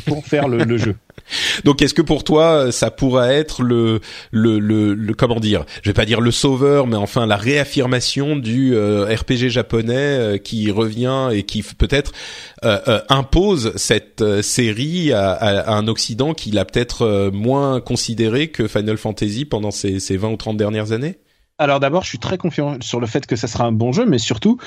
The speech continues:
Speaker 1: euh, surtout Dragon Quest, ils ont jamais fait l'opti-, ils ont jamais fait un R P G dans l'optique de,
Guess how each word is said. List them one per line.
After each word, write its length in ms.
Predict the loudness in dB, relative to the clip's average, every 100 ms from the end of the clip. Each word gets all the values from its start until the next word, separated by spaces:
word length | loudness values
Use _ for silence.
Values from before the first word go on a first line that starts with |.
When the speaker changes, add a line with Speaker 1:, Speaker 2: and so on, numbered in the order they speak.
| -16 -6 0
Speaker 1:
euh, 840 | 2 4 4 4 2 2 -2 -4
surtout 300 | -4 -2 0
Dragon 320 | 2 2 2
Quest, 300 | 2 0 0
ils 120 | 0 0
ont 60 |
jamais 260 | 0 2 2
fait 140 | 2
l'opti-, 420 | 2 2 -2 -6 -2
ils 180 | -2 0
ont 60 |
jamais 180 | 0 0
fait 140 | 2
un 260 | 2 2 0
R 60 | 0
P 100 | 0
G 160 | 2
dans 140 | 2 0
l'optique 360 | 0 0 2
de, 200 | 2 0